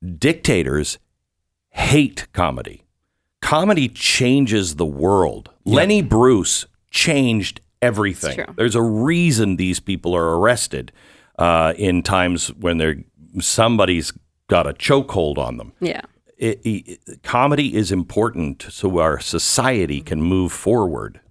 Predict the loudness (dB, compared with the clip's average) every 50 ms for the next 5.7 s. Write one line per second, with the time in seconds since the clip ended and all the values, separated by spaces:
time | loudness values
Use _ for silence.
0 | _ _ _ _ -4 -2 -2 0 0 -2 -2 0 0 -2 0 2 0 2 2 0
1 | 0 0 0 0 2 2 2 0 0 0 0 0 0 0 0 0 0 0 0 0
2 | 2 2 2 2 0 0 -2 -2 -2 -2 -2 -2 -2 0 0 2 2 0 0 -2
3 | -6 -6 -6 -6 -6 -6 -4 -4 -4 -4 -4 -6 -6 -4 -2 -2 -2 -4 -4 -2
4 | -2 -2 -2 0 -2 -2 0 0 0 0 -2 -2 -2 -2 -2 -2 -2 -2 -2 0
5 | -2 -2 -2 -2 -2 -2 -2 -2 -2 -2 -2 -2 -2 -4